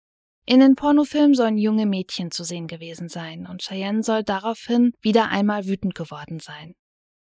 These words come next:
Diesmal nicht auf Mitschüler, sondern eben auf ihren Stiefvater. Sie soll gedroht haben, ihrer Mutter davon zu erzählen.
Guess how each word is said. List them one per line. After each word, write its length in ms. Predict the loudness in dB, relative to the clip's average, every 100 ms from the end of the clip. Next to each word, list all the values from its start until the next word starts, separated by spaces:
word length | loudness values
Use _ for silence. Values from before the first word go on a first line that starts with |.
| _ -2
Diesmal 240 | 4 4
nicht 180 | 4 -2
auf 140 | 0
Mitschüler, 680 | 2 2 0 -4 -2 -2 -6
sondern 460 | -8 -10 -8 -8 -8
eben 240 | -6 -6
auf 140 | -6 -6
ihren 160 | -6
Stiefvater. 840 | -6 -6 -8 -8 -12 -14 -14 -14 -16 _ _ _ _ _ _ _ _ _ _
Sie 360 | -10 2 6 6
soll 240 | 4 2
gedroht 460 | 2 0 -2 -4 -4
haben, 300 | -2 2 2
ihrer 260 | 2 2 4
Mutter 320 | 4 4 -4
davon 400 | -10 -10 -10 -8
zu 140 | -8
erzählen. 720 | -10 -10 -10 -10 -14 -16 -18